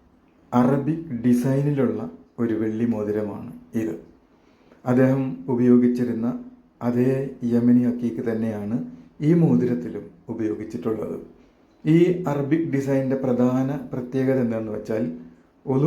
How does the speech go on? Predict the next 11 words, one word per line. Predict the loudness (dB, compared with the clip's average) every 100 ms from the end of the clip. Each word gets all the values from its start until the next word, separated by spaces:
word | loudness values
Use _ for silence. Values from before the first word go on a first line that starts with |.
| 4
എടുക്കുമ്പോൾ, | 2 0 -2 -2 -4 -8 -18 _ _ -2
അല്ലെങ്കിൽ | 2 4 2 0 -2
അംഗശുദ്ധി | 0 0 0 0 0 0
വരുത്തുമ്പോൾ, | 0 -2 -6 -4 -6 -8 -20 _ -8
അല്ലെങ്കിൽ | -6 -6 -8 -8 -12 -4
കൈ | 2 2
കഴുകുമ്പോൾ, | 2 -2 -6 -4 -4 -4 -12 _ _ _ _ _ _ 2
ഈ | 4 4 0 -6 -12 -16 -2
സാധാരണ | 2 4 4 4 2 -2 -6 -6
മോതിരങ്ങളുടെ | -4 -2 -2 -2 -2 -4 -4 -6 -8 0
ഉൾഭാഗത്തേക്ക് | 4 4 4 2 0 -2 -4 -4